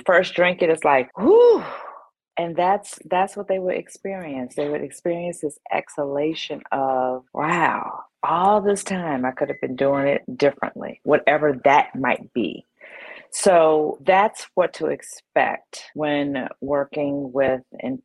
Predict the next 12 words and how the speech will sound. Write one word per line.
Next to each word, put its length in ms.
me 300
and 140
in 260
being 220
intentional. 800
It's 460
being 280
aware 640
of 160
something 640
that 220
was 180